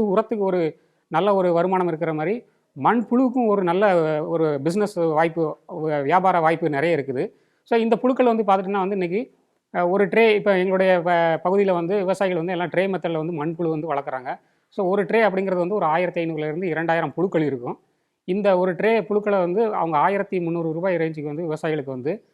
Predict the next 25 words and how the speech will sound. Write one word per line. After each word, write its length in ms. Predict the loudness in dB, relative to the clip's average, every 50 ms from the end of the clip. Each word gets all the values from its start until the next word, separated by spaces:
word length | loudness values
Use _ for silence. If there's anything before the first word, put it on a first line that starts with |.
| _ _ _ _ _ -4
அஹ், 200 | -2 0 2 2
வழங்கிக்கிட்டு 400 | 2 4 4 2 2 0 -2 -2
இருக்கிறாங்க. 300 | -2 -2 -2 -4 -4 -6
So, 160 | -6 -2 -2
இதுவும் 280 | 0 0 0 0 0 2
ஒரு, 260 | 2 2 2 0 0
ஒரு, 340 | 0 0 0 0 0 -2 -4
ஒரு 200 | -4 -2 0 0 0 0 -2 -4 -8 _ _ _ _ _ -4
மிகச்சிறந்த 420 | 0 0 2 2 2 2 2 2 2
ஒரு 300 | 4 4 4 4 2 0
வியாபார, 380 | 4 4 4 4 4 4 4 4 4 4 2 0 -2 -4 -8 _ _ _ _ _ _ _
அஹ், 220 | -4 -2 -2 0 -2
யுக்தியா 400 | -2 -4 -4 -2 0 2 2 2
வந்து 180 | 0 -2 -2
விவசாயிகள் 380 | 0 -2 0 0 -2 -2 -2 -2
வந்து 160 | -4 -4 -4 -2
கடைபிடிக்கலாம். 540 | -2 -2 -2 -2 -4 -6 -8 -8 -10 -12 -14 _ _ _ _ _ _
So, 80 | -2 -2
இந்த 180 | 0 0 0
மாதிரி 240 | 2 4 4 4 4 2
தொழில்நுட்பங்களை 540 | 2 2 0 0 -2 -2 -2 -2 0 0
வந்து 160 | 0 0 0 0
விவசாயிகள் 420 | -2 0 -2 -2 -2 -2 -4 -4
தொடர்ந்து 240 | -4 -4 -4 -4 -4 -4
கடைபிடிச்சு 460 | -4 -4 -4 -4 -6 -6 -6 -8